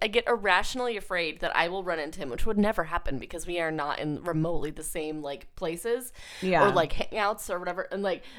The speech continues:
Speaker 1: but sometimes I'm like, "Oh my God, what if I ran into this man in the wild and, like, he, like, knew of our podcast and was like, 'Oh, it's the Hungry Roses people.'" And I'm like,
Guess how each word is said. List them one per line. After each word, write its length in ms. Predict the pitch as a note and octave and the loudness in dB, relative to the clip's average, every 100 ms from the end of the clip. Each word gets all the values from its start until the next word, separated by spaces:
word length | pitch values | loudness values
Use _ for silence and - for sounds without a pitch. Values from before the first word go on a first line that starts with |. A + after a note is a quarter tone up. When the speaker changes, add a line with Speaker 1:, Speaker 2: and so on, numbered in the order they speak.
| - | 2
Speaker 1:
but 220 | A#3+ - | 4 4
sometimes 400 | - B3+ C4+ D#4 | 4 2 4 6
I'm 60 | D4 | 6
like, 140 | A3 | 6
"Oh 40 | F#3+ | 4
my 80 | G3 | 2
God, 180 | E3+ E3 | 2 -2
what 260 | D#3+ F#3+ - | -2 -2 -2
if 360 | E3 D3+ - - | -2 -4 -10 -10
I 140 | E3+ | -4
ran 260 | F3 E3+ F3+ | -2 -2 -2
into 200 | - - | -2 0
this 200 | G#3+ G#3 | 0 0
man 200 | G3+ G3 - | 4 4 6
in 140 | F3 | 6
the 100 | F3+ | 6
wild 500 | G#3 E3 F3 A3 C4+ - - - - | 6 0 0 0 0 0 -6 -4 4
and, 160 | F3+ F#3+ | 10 12
like, 340 | F#3+ G3 - - - - - - | 12 8 2 -12 -14 -14 -16 -16
he, 180 | - A#3 | -8 -2
like, 240 | G#3 G3+ | -2 0
knew 480 | G3+ F#3 F3+ F#3+ G3 | 4 8 8 8 8
of 100 | A#3 | 10
our 120 | G#3+ F#3 | 12 12
podcast 500 | E3+ C#3+ G3+ G3 G3+ | 12 10 6 6 6
and 40 | |
was 60 | E3+ | 4
like, 140 | E3+ - | 2 0
'Oh, 420 | G3 F3 D3 - - | 0 0 -4 -8 -8
it's 200 | G#3+ - | -6 -4
the 80 | - | -4
Hungry 480 | - F3 D3+ - - | 0 0 0 -4 -8
Roses 380 | - E2 - - | -6 -2 0 6
people.'" 360 | - - - D3 | 10 10 8 2
And 100 | F3 | 2
I'm 80 | G3 | 4
like, 260 | F3+ F#3 | 4 2